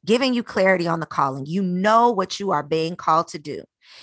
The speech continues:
If you are going to truly set an intention to do that thing, to be the woman that was born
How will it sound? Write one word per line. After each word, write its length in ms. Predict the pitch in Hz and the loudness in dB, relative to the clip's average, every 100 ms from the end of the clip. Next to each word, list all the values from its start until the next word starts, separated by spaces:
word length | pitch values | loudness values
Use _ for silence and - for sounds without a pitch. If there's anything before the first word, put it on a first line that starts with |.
| - _ | -20 _
If 180 | 190 175 | -2 -2
you 380 | 160 147 254 302 | -4 -4 -2 2
are 180 | 302 285 | 2 2
going 240 | 220 214 | 0 -2
to 120 | 208 | -2
truly 380 | 175 - 196 214 | -8 -6 -4 -4
set 240 | 220 190 - | -2 -2 -2
an 80 | |
intention 520 | 190 180 190 180 151 143 | -4 -4 -6 -4 -6 -6
to 180 | 170 | -8
do 400 | 143 131 180 226 | -8 -4 -2 0
that 320 | 208 196 190 - | 2 2 0 -2
thing, 240 | 165 139 | -6 -6
to 220 | 143 147 135 | -8 -8 -8
be 220 | 196 226 254 | -6 -4 -2
the 180 | 294 | -2
woman 460 | 277 180 156 135 120 | -2 0 0 -2 -4
that 180 | - - | -4 -4
was 140 | 139 - - | -8 -8 -2
born 460 | 196 220 151 71 | 2 4 2 -2